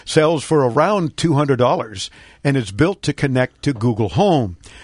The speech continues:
The most interesting selling point, if you will, for it is that it can recognize when a package is dropped off. So it will alert you of it being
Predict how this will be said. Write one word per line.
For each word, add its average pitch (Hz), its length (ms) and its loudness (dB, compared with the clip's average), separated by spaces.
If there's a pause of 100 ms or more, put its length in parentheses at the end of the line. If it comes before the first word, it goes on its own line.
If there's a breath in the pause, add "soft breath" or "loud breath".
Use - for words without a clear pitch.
(140)
The 151 100 2
most 151 240 0
interesting 185 560 -2
selling 196 500 -2
point, 120 260 0
if 110 100 -2
you 131 100 2
will, 127 240 2
for 135 320 0
it 147 140 -2 (320 loud breath)
is 131 240 -2
that 156 240 2
it 160 140 -6
can 131 240 -2
recognize 143 720 -2
when 139 360 -2
a 135 120 -2
package 175 560 -4
is 117 160 -2
dropped 131 400 0
off. - 360 -8 (440 soft breath)
So 151 260 2
it 190 80 -2
will 156 180 2
alert 147 440 2
you 127 320 2
of 127 200 0
it 156 200 -2
being 151 380 0